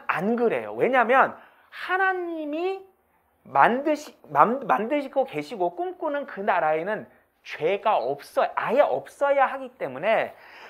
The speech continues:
죄가 한 개 있으나 백 개 있으나 작은 죄가 있으나 큰 죄가 있으나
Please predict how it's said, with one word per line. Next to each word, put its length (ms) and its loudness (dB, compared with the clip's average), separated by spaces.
죄가 440 6
한 300 -4
개 160 -4
있으나 560 0
백 280 -12
개 100 2
있으나 400 -8
작은 520 -2
죄가 240 4
있으나 460 0
큰 320 -6
죄가 300 4
있으나 640 2